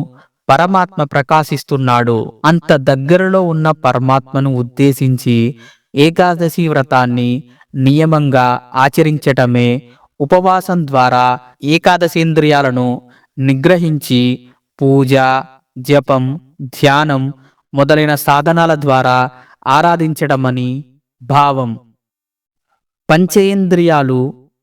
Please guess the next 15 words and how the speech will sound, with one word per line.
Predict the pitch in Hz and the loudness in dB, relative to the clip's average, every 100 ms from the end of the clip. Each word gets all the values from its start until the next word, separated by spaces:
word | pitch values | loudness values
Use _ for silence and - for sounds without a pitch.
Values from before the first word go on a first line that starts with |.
| _ | _
కళ్ళు, | 135 131 135 135 131 156 - _ - | -2 0 2 0 0 -6 -14 _ -2
చెవులు | 147 135 135 131 131 - _ | 0 2 2 0 -2 -10 _
మొదలైనవి, | 135 135 139 139 127 120 113 101 113 _ _ _ | 0 0 2 0 0 -2 -6 -8 -16 _ _ _
పంచకర్మేంద్రియాలు | 151 170 185 202 180 165 165 165 165 156 147 127 123 120 - _ - | 0 0 2 0 0 0 0 0 0 2 2 0 -2 -6 -12 _ -2
కాళ్ళు, | 123 127 131 131 135 135 135 | 0 2 0 -2 -4 -10 _
చేతులు | - 139 131 131 131 - | -2 -2 0 -2 -2 -4
మొదలైనవి, | 135 139 139 143 135 123 120 101 117 _ _ _ 127 135 | 0 2 2 0 0 -2 -4 -4 -12 _ _ _ -2 0
మనస్సు | 156 160 - - 117 110 113 _ _ _ _ | 2 0 -2 -4 -4 -4 _ _ _ _ _
అనే | 143 147 135 135 135 _ - | 0 2 0 -4 -14 _ -2
పదకొండు | 147 160 156 156 151 151 147 | 0 0 0 0 0 -2 -2
ఇంద్రియాల | 165 170 190 196 175 175 160 139 | 0 2 2 2 0 -2 -4 -2
ద్వారా | 131 131 127 127 127 127 _ - | 0 2 2 0 -4 -18 _ -4
మనము | 143 156 151 151 | -2 0 0 0
పాపాలు | 143 160 170 170 165 156 | 0 2 0 0 -2 -2
చేస్తాము. | 143 139 143 131 120 | -2 -4 -4 -2 -2